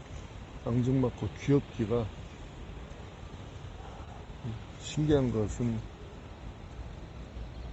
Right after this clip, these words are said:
너는 누구도 이렇게 뭐 파가려고 생각하는 게 없다는 거. 물론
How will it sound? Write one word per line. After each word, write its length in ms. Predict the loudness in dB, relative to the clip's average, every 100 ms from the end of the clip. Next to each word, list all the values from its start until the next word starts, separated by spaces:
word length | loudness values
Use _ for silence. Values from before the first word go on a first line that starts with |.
| -8 -10 -10 -10 -10 -10 -10 -6 0
너는 920 | 8 10 10 10 10 8 10 10 8
누구도 320 | 6 4 2
이렇게 420 | 0 2 4 4 0 -2
뭐 120 | -4 -4
파가려고 500 | 2 6 6 6 4
생각하는 540 | 2 2 2 4 2
게 80 | 2
없다는 440 | 2 6 6 6
거. 80 | 2
물론 1600 | 0 -4 -6 -10 -10 -10 -10 -10 -10 -10 -10 -10 -10 -6 -6